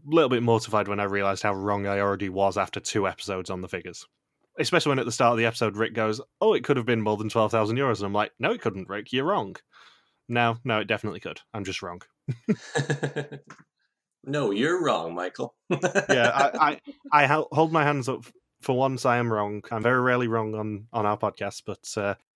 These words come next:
Speaker 1: I am wrong this time.
Speaker 2: And there was another thing you were wrong about, which happens at the very beginning. That chair that Al-, Ellie sat in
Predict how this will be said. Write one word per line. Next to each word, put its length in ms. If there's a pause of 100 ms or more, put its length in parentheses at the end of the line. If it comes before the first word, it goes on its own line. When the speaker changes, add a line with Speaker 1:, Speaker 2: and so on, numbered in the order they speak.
(140)
Speaker 1:
I 140
am 200
wrong 180
this 200
time. 220 (600)
Speaker 2:
And 380
there 80
was 120
another 300
thing 240
you 80
were 180
wrong 280
about, 340
which 220
happens 440
at 140
the 80
very 240
beginning. 520 (420)
That 240
chair 280
that 200
Al-, 360
Ellie 220
sat 320
in 300